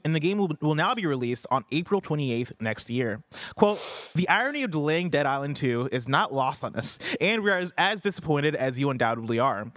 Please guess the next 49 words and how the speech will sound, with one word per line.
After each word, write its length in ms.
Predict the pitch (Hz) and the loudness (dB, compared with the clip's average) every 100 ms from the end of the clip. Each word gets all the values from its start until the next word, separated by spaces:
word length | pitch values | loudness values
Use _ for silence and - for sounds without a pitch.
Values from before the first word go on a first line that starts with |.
| - | -4
developer 500 | 135 131 120 127 120 110 - | 0 2 2 0 -2 -4 -6
D 120 | 127 151 | -2 0
M 120 | 175 | 2
Buster 260 | 143 151 | 0 -2
Studios 400 | 143 117 110 113 | -4 -2 0 -2
said 240 | - 117 110 | 0 0 0
in 80 | 117 | -2
a 80 | |
joint 240 | 113 131 127 | 0 -2 -2
statement 300 | - 107 110 | -2 -2 -2
with 100 | 110 | -2
publisher 360 | 127 113 110 | -2 -2 -4
Deep 200 | 107 107 | -4 -4
Silver. 380 | - 131 101 110 - - - - | 0 0 0 -8 -10 -18 -16 2
Quote, 260 | 202 208 - - - - | 4 4 -2 -20 -10 -2
"The 80 | 170 | 2
delay 360 | 185 202 240 | 2 2 0
is 140 | 208 196 | 0 -2
just 160 | 185 | -4
twelve 260 | - 170 226 | 2 2 2
short 220 | 247 233 | 0 0
weeks, 320 | 127 127 - - - | -2 -6 -8 -10 -2
and 200 | 208 190 | 0 0
development 400 | 139 139 135 127 | 2 2 0 -2
is 100 | 127 | -2
on 140 | 131 | -2
the 60 | 120 | -2
final 420 | - 123 120 120 - | 0 2 2 -4 -6
straight 340 | - 151 139 | -2 -2 -2
now. 240 | 101 85 117 _ - - - - | -4 -6 -10 _ -14 -12 -6 0
We're 80 | 165 | 2
going 200 | 208 233 | 2 0
to 60 | |
take 260 | 214 196 - | 0 -2 0
the 60 | 151 | 0
time 280 | 156 139 | 0 0
we 60 | 123 | -2
need 320 | 131 165 170 - | -2 0 -2 -2
to 80 | 143 | 0
make 160 | 165 | 0
sure 180 | - 143 | 2 0
we 80 | 120 | 0
can 160 | 120 113 | -2 0
launch 240 | 117 117 127 | 0 -2 -4
a 40 | |
game 280 | 127 131 156 | -2 -2 0
we're 80 | 120 | -2
proud 300 | - 127 101 | 0 0 0
of, 200 | 104 | -4